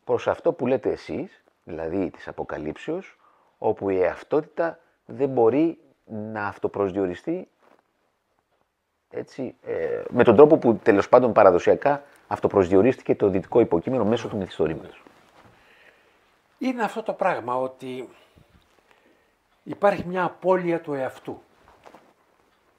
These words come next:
Speaker 2: Οπότε, με την απώλεια αυτή, η οποία είναι μια κατάσταση πάρα πολύ οδυνηρή,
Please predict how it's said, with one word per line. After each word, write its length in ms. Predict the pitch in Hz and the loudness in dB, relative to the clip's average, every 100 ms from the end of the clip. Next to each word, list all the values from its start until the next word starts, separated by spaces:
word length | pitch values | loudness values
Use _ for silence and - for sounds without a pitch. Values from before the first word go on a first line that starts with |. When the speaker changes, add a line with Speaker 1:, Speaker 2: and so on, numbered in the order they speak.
| _ _ _ _ _ _ _ _ _ _ _ _ _ _ _ _ _ _ _ _ _ _ _ _ _ _ _ _ _ | _ _ _ _ _ _ _ _ _ _ _ _ _ _ _ _ _ _ _ _ _ _ _ _ _ _ _ _ _
Speaker 2:
Οπότε, 680 | - 131 208 214 151 - - - _ _ _ _ | -4 4 4 8 8 8 2 -20 _ _ _ _
με 140 | 160 | 0
την 180 | 139 135 | 2 6
απώλεια 540 | 131 - 185 190 151 123 | 6 8 8 10 10 8
αυτή, 220 | - 143 | 4 -2
η 60 | |
οποία 240 | 127 - 143 | -2 0 0
είναι 260 | 139 135 117 | 0 -4 -2
μια 120 | 131 | -2
κατάσταση 500 | 127 139 139 117 - | 0 0 -2 -6 2
πάρα 240 | 135 120 | 4 4
πολύ 180 | - 92 | 2 -6
οδυνηρή, 500 | 92 90 90 87 92 | -10 -8 -8 -8 -10